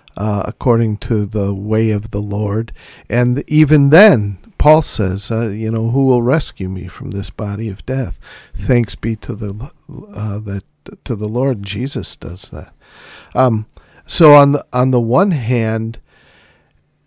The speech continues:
only God can bring people into his way.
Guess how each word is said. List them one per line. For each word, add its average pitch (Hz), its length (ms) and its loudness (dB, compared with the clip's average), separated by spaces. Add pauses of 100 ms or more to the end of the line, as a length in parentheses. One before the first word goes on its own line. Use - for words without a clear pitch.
(520)
only 240 640 6
God 156 400 0
can 113 260 -4
bring 101 300 -6
people 101 480 -6
into 104 720 -4
his 110 840 -4 (1400)
way. 120 600 0